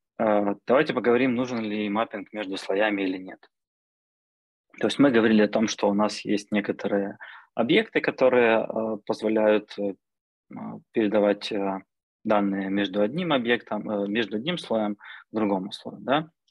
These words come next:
А, соответственно, если, а, мы имеем, а, разные, а, Т Т О либо entity в, в разных слоях, нам нужно, м, как-то, а,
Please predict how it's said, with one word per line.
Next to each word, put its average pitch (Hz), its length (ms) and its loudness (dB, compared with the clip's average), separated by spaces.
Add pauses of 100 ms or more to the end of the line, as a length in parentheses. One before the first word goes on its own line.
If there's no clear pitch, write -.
(1040)
А, 107 220 2
соответственно, 123 480 4
если, 107 420 2 (680)
а, 101 280 2
мы 110 260 4
имеем, 101 460 2
а, 98 460 -8
разные, 101 800 0
а, - 240 -14 (540)
Т - 120 -20
Т - 120 -2
О 101 440 2
либо 101 420 -6
entity 101 680 -6
в, 98 680 -8
в 107 40 -4
разных 113 300 -2
слоях, 156 480 0 (360)
нам 139 140 2
нужно, 110 520 0
м, 104 260 -12 (120)
как-то, 107 420 0
а, 101 300 -14